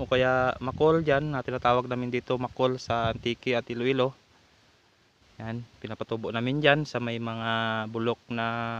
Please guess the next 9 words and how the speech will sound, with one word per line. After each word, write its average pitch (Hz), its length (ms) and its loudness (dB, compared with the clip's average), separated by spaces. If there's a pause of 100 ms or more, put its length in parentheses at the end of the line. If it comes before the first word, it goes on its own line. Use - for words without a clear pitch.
(340)
puno 113 240 -4
ng 117 160 -6
saging. 120 480 -2 (1400)
So, 110 240 4
ayan, 135 240 2
matagal 123 320 -2
na 127 80 -4
kasi 127 240 -2
yan, 127 160 4